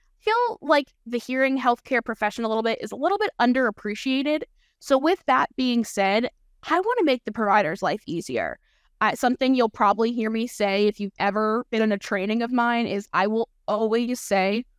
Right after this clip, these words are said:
"Work smarter, not harder." It's <laughs> something I live by. So my goal is to give them the tools to succeed. And where I find the most benefit in that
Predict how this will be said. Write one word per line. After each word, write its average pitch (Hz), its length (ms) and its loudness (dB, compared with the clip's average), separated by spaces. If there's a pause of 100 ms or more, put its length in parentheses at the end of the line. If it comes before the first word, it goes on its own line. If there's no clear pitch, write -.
(140)
"Work 214 260 2
smarter, 196 600 0 (100)
not 190 280 2
harder." - 400 -6 (440)
It's 208 240 -4 (120)
<laughs> - 80 -20
something 277 440 2
I 220 200 2
live 233 280 0
by. 262 420 2 (320)
So 240 200 0
my 254 260 4
goal 214 440 0 (220)
is 233 180 0
to - 120 -4
give 247 280 0
them 277 160 4
the 240 100 -4
tools 214 360 -2
to 214 120 -12
succeed. 202 640 -4 (380)
And 226 220 0
where 269 420 4
I 202 260 4
find 254 420 2
the 233 80 0
most 208 340 -2
benefit 190 460 -2
in 269 100 4
that 277 300 2